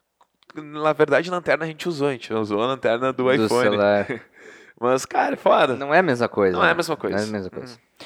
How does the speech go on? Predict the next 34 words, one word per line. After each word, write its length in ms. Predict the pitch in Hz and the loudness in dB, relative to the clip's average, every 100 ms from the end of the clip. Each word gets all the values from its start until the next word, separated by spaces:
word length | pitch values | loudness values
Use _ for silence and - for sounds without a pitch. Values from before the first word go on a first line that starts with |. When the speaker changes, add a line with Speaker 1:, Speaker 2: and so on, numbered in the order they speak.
| - - | -20 -12
Speaker 2:
Outra 220 | - 127 | -2 -2
coisa, 420 | - 113 107 - _ | 2 2 2 -4 _
persiana 540 | - 113 - 113 117 123 | -2 0 0 0 0 -2
de 80 | - | -2
P 120 | 117 | -2
V 140 | 107 | -2
C. 180 | 98 101 | -2 -6
Tem 200 | - 95 | -4 -4
muito 320 | 98 127 147 | -4 -4 -6
empreendimento 580 | 143 120 113 101 95 - | -6 -6 -4 -4 -4 -6
que 80 | - | -10
tem 140 | 98 | -8
a 40 | 101 | -2
persiana 440 | 107 101 104 110 | -2 -2 -4 -4
de 60 | - | -6
P 120 | 107 | -6
V 100 | 104 | -6
C 140 | - | -8
que 100 | - | -10
fica 160 | - 104 | -6 -6
fechada. 680 | - 117 - 95 92 87 - _ - _ - | -4 -8 -2 0 0 -4 -16 _ -20 _ 0
Pô, 160 | 139 | 2
abre 240 | 92 107 147 | 2 2 0
a 20 | |
persiana 380 | 165 - 147 143 | -2 -2 -6 -6
de 40 | |
P 140 | - | -4
V 80 | 131 | -4
C, 260 | 127 104 107 | -4 -2 2
abre 260 | 101 110 | 2 2
a 20 | 131 | 2
janela, 420 | 143 98 92 117 | 0 0 2 2
deixa 220 | 98 139 | 0 -2
ventilar. 840 | 135 139 - 113 90 92 113 - | -4 -6 -8 -6 -2 0 0 -4